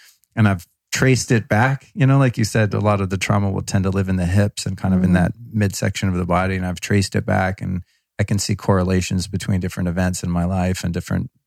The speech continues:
Speaker 1: points of trauma that were not physical as
Speaker 2: Mm-hmm.
Speaker 1: sort of manifesting there. And I've had a lot of situations in which I've been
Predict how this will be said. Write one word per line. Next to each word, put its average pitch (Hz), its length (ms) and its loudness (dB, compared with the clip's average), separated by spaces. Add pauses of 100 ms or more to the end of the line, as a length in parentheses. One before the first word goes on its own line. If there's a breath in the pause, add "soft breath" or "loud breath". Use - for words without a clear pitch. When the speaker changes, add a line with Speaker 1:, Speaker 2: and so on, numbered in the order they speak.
(200)
Speaker 1:
points 98 380 0
of 87 260 -2 (400)
trauma 98 380 0
that 92 180 -4
were 95 140 0
not 101 280 0
physical 90 580 -2
as 98 60 -8
Speaker 2:
Mm-hmm. 95 240 -2 (120)
Speaker 1:
sort 95 160 0
of 87 80 -6
manifesting 92 680 -4
there. 90 220 0
And 90 120 0
I've 87 100 -4
had 101 160 0
a 92 40 -2
lot 104 260 0
of 90 200 -2
situations 92 680 -4
in 92 100 0
which 87 180 -2
I've 90 180 0
been 90 240 -4